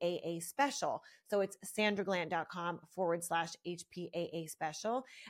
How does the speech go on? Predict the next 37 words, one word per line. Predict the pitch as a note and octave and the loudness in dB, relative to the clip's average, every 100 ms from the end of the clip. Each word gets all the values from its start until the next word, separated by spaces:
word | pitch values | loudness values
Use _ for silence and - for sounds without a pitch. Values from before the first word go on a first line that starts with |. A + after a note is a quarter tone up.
| - | -2
And | G3+ F3+ | 0 0
you | G3 A3 | -2 -2
can | C#4 B3+ | -2 -4
check | - A#3+ - | -4 -4 2
out | E3+ - - _ - | 2 2 -8 _ 4
all | G#3+ | 6
the | G#3+ | 6
different | G3 E3+ D#3+ | 2 -2 -8
topics | - B3 C4 B3+ | -4 -2 -2 -2
that | A#3+ - | 0 0
we | A3+ | -4
talk | A3+ A3 G#3+ | -4 -6 0
about, | G#3 - | 0 0
but | G#3 | -2
we | G3+ F#3+ F#3 | -4 -6 -2
really | A3 A3+ D4 | 0 2 2
dive | B3 G#3+ F#3+ F3 - | 2 2 4 2 -2
in, | E3+ F#3 - | -2 -2 -2
like, | F#3 - | -6 -6
super, | - - C#4+ D4 | -8 -2 0 0
super | C4+ B3+ A#3 | -2 -2 2
deep | G3+ E3+ F#3+ | 2 0 -2
dive | E3+ D3+ E3+ G3 - - - | -2 0 -2 -2 -12 -20 -2
on | G#3 | 0
how | G3 - F3 | 0 0 2
you | A3+ | 2
can | A3+ C4+ | 0 0
work | G3 F3+ | 0 0
more | F#3 E3+ | 0 -2
strategically, | E3+ - E3+ - E3+ - - D2 - - - | -2 -6 -6 -4 -4 -4 -6 -8 -10 -18 -2
the | G#3+ | -2
systems | G#3 - B3 A#3+ A3 | 0 -2 -2 0 2
that | F3+ - | 2 0
you | F#3 | -2
need, | F3+ E3 | -2 -2
the | E3+ | -2
strategies, | F3+ - G3 G#3 G#3+ D#3+ E3 C#3+ | -4 -4 -2 2 2 2 -2 -4